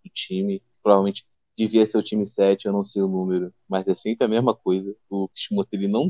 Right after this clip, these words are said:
tem muita criatividade pra criar dinâmicas de equipe. Ele fala, "Ah, já que são os antecessores, vamos só repetir mesmo. A menina gosta do, do emo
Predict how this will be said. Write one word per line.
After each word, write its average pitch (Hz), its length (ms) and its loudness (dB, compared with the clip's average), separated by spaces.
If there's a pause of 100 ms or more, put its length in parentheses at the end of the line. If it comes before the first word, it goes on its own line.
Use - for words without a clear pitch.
tem 104 320 2 (160)
muita 147 340 4
criatividade 107 760 4
pra 104 140 4
criar 104 220 2
dinâmicas 101 600 2
de 98 80 -4
equipe. 101 420 -4
Ele 104 140 -2
fala, 104 600 4
"Ah, - 60 -10 (100)
já 127 140 6
que - 120 -18
são 175 120 0
os 135 100 2
antecessores, 120 1000 2 (240)
vamos 180 300 0
só 185 120 6
repetir 196 480 0
mesmo. 165 380 2
A 120 60 4
menina 123 500 0
gosta 127 340 0
do, 120 340 0
do 107 200 0
emo 165 540 2